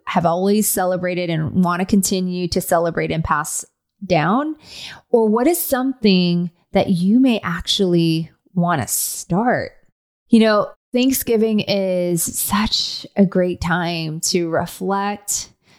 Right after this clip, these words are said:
to create memories, to continue those family traditions and start new ones.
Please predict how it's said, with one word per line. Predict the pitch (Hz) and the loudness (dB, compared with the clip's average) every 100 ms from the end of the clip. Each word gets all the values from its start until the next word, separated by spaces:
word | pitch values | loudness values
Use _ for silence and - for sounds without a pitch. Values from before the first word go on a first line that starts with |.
| _ | _
to | - | 0
create | 190 - 165 147 - | 0 2 0 0 -4
memories, | 180 175 185 208 208 208 202 196 202 190 | -4 0 0 0 0 -2 -4 -4 -4 -6
to | - - | -6 -2
continue | 190 170 - 226 240 262 269 269 269 247 | 0 0 0 0 0 0 -2 -2 -4 0
those | 262 170 | 0 0
family | - 196 202 202 196 196 190 190 190 | -2 -2 0 -2 -6 -6 -6 -6 -4
traditions | - 156 170 - 185 175 170 | -2 0 0 -2 -4 -4 -6
and | - 165 | -4 -4
start | - 175 156 | -2 -4 -4
new | 170 165 | -6 -8
ones. | 147 147 170 | -8 -8 -10